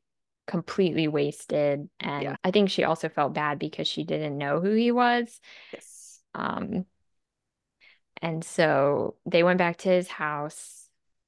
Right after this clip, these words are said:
Speaker 1: and we don't know what happened. We don't know what
Speaker 2: Yeah.
Speaker 1: they said to each other. My assumption is that he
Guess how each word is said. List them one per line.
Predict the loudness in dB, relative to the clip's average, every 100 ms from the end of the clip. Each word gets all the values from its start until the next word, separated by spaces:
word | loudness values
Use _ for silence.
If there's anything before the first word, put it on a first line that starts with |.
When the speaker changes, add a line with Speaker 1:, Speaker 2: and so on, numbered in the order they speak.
| _
Speaker 1:
and | -4 -2 -2 -2 -4 -6 -12 -16 -6
we | 0
don't | 2 4
know | 4
what | 2
happened. | 0 -2 -2 -4 -4 -4
We | -2
don't | -2 -2 -8 _ _ _ _ -20 _ -2
know | 0
what | 2 0
Speaker 2:
Yeah. | -2
Speaker 1:
they | -4
said | 2 2 2
to | -2
each | -2 -2 -2
other. | -2 0 0 -2 -6 -20 -20 _ _ _ -20 -20 _ _ _ _ _ -2
My | 4 4 4 2 0 -4 -10 _ _ _ _ _ -6
assumption | -4 4 6 6 2 0 0 0
is | -2 -2
that | -4 -2 -2 -4 -6 _ _ _ _ _ _ _ _ _ _ -14
he | -12 -4 0 2 2